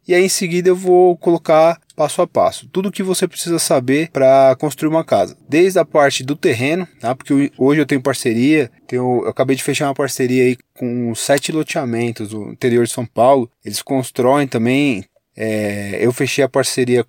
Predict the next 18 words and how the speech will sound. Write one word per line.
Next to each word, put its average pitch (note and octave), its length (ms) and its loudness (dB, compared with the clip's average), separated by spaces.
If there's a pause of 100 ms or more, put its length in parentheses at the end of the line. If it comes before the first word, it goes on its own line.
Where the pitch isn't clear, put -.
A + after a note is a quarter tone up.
com F3+ 240 -2
a F#3+ 60 -6
construtora, D#3+ 800 -4 (180)
onde A#2+ 240 -2
eu B2 60 4
faço C3+ 260 0
os - 60 -10
projetos, A2+ 760 -2
a - 60 -18
construtora A#2 580 -8
constrói. C#3 680 -2 (120)
A B2+ 60 4
loteadora, D3 800 2
a A#2+ 40 4
administradora, C3 720 -2
ela D3 120 0
tem D3+ 160 -6
sete E3 460 -4